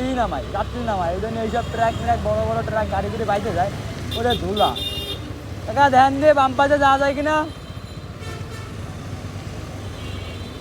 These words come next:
দেখ, এই, এইসবের জন্যই মানুষের যারা কোনো শান্তি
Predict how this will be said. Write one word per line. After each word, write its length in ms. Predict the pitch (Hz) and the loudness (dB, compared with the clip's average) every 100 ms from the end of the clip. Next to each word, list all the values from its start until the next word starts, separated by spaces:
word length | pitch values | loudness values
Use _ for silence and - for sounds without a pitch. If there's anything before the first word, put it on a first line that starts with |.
| - - - - - - 453 453 - - 359 | -10 -10 -12 -12 -8 -2 -2 -2 -6 -8 2
দেখ, 180 | 277 269 - - - - - - - - | 4 4 2 -8 -8 -8 -8 -8 -6 2
এই, 80 | 262 285 285 | 6 10 10
এইসবের 380 | 262 285 285 277 | 8 4 4 4
জন্যই 240 | 285 277 254 | 4 4 2
মানুষের 240 | 240 233 254 247 | 0 0 0 0
যারা 120 | 254 254 | 0 0
কোনো 120 | 247 | -2
শান্তি 260 | 220 226 | -2 -2